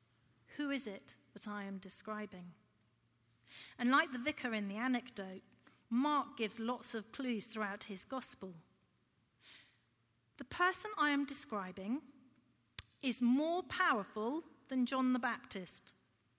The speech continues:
He will baptize you with the Holy Spirit. He casts out demons, heals the sick. Anybody got it yet? He cleanses lepers, forgives sin.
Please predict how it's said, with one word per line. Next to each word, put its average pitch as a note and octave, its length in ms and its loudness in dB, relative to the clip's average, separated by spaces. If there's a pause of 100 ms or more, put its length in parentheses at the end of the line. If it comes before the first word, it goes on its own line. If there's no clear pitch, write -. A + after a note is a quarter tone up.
(680)
He E4+ 320 6
will E4+ 200 4
baptize A3 680 0
you A#3+ 160 2
with B3 140 -4
the A#3+ 60 0
Holy A3 280 -2
Spirit. A3 680 -6 (1200)
He - 140 -6
casts G3 420 -2
out A3 300 -2
demons, F#3+ 720 -4 (480)
heals G#3+ 460 0
the A#3 80 -8
sick. - 420 -4 (260)
Anybody D4 340 0
got D4+ 220 4
it E4 80 -6
yet? E4 220 2 (680)
He C4+ 120 0
cleanses C#4 600 4
lepers, A3+ 680 -2
forgives B3+ 440 0
sin. G#3 600 0